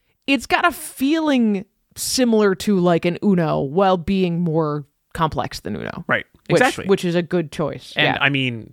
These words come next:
Speaker 2: we love those small box games, right? <laughs>
Speaker 1: <laughs> We do. I am gonna come back here to King Domino Origins.
Speaker 2: Okay,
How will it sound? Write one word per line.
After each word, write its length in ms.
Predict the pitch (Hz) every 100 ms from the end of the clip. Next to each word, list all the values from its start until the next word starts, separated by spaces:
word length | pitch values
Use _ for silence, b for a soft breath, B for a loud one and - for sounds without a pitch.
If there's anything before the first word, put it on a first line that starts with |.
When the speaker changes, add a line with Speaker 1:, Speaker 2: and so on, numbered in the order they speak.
| -
Speaker 2:
we 140 | 123
love 180 | 143 139
those 160 | 143
small 220 | - 156 147
box 240 | 120 -
games, 240 | 110 95
right? 180 | 107 123 - -
<laughs> 880 | 110 - 185 - - - 247 208 -
Speaker 1:
<laughs> 20 |
We 120 | 233
do. 460 | 202 302 185 160 143 - B B B
I 120 | 196
am 180 | 240 247
gonna 180 | 240 233
come 260 | - 220
back 300 | 208 220 330
here 320 | - 254 254 247
to 220 | 240 226
King 240 | - 220
Domino 380 | 214 202 208 202
Origins. 640 | 190 151 - - - - - _
Speaker 2:
Okay, 280 | 143 254 -